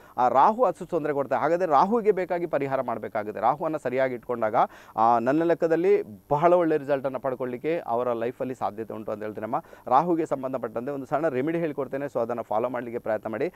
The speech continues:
ಒಂದನೇದಾಗಿ ಕಪ್ಪು ಉದ್ದು, ಒಂದು ಹಿಡಿ ಕಪ್ಪು ಉದ್ದನ್ನು ಇಟ್ಕೊಂಡು ಇವನಿಗೆ ಏಳು ಸುತ್ತು ನಿವಾಳಿಸಿ ತೆಗೆದು ಅದನ್ನ ಒಂದು ಪೇಪರಲ್ಲಿ ಕಟ್ಟಿ ದೂರ ಬಿಸಾಡ್ಬೇಕಮ್ಮ. ಇದು ಬಹಳ ಒಳ್ಳೆ ರಿಸಲ್ಟನ್ನು ಅವನ ಪಾಲಿಗೆ ಕೊಡುತ್ತೆ.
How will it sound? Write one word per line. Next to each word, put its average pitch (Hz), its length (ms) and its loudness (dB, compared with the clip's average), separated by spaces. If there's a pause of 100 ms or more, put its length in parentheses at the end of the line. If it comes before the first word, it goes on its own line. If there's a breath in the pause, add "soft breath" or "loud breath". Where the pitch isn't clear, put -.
(180 loud breath)
ಒಂದನೇದಾಗಿ 190 460 4
ಕಪ್ಪು 175 300 0
ಉದ್ದು, 139 220 0
ಒಂದು 151 200 -2
ಹಿಡಿ 156 160 -4
ಕಪ್ಪು 147 240 -4
ಉದ್ದನ್ನು 143 280 -2
ಇಟ್ಕೊಂಡು 139 280 -4
ಇವನಿಗೆ 151 340 -2
ಏಳು 151 280 0
ಸುತ್ತು 151 240 -8
ನಿವಾಳಿಸಿ 139 320 -2
ತೆಗೆದು 131 260 0
ಅದನ್ನ 143 260 0
ಒಂದು 156 320 0 (220 loud breath)
ಪೇಪರಲ್ಲಿ 143 420 -2
ಕಟ್ಟಿ 139 240 -4
ದೂರ 135 180 0
ಬಿಸಾಡ್ಬೇಕಮ್ಮ. 123 640 -4
ಇದು 120 200 -6
ಬಹಳ 131 240 2
ಒಳ್ಳೆ 151 220 2
ರಿಸಲ್ಟನ್ನು 123 400 -4
ಅವನ 120 120 -4
ಪಾಲಿಗೆ 113 300 -6
ಕೊಡುತ್ತೆ. 110 580 -4